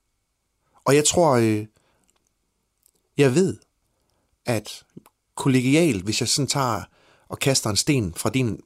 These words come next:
matrikel her, og så hundrede meter i hver retning,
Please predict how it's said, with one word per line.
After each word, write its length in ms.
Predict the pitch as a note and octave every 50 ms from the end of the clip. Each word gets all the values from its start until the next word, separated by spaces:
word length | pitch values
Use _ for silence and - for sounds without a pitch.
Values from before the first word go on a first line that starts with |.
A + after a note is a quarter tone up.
| _ _
matrikel 460 | A#2+ A#2 A2 - - C#3+ C3+ C3 A2
her, 120 | G#2 G#2+
og 160 | F#2 - - -
så 240 | - C3 A#2 A2+ - -
hundrede 280 | - - C3+ C3+ B2+ B2
meter 200 | B2+ B2 A2+ G2+
i 40 |
hver 160 | G2 A#2+ A#2+ G2+
retning, 320 | G#2+ A2+ - E2 D#2+